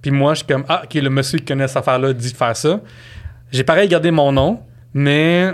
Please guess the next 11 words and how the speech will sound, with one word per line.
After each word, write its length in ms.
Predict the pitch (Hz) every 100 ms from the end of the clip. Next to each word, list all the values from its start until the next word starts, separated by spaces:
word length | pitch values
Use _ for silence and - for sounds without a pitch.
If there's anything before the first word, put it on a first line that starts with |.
| - - - - -
j'ai 160 | 127
retravaillé 440 | 143 - 151 160 185
mon 160 | 151
chapitre 320 | 131 156 165 -
un 140 | 160 175
puis 60 |
mon 80 | 143
introduction 460 | 131 135 131 151 151
de 80 | 135
manière 520 | 131 135 139 139 143 - - - - -
très, 600 | 143 175 190 202 208